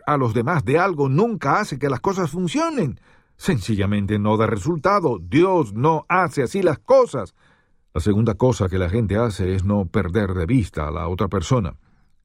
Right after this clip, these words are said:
Si pueden llevar un registro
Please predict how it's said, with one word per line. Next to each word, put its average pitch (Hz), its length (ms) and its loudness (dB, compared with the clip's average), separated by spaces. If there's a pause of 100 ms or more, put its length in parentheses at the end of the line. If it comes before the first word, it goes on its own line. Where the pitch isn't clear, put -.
Si - 140 0
pueden 208 320 2
llevar 151 600 2 (440)
un 190 320 2
registro 135 1000 0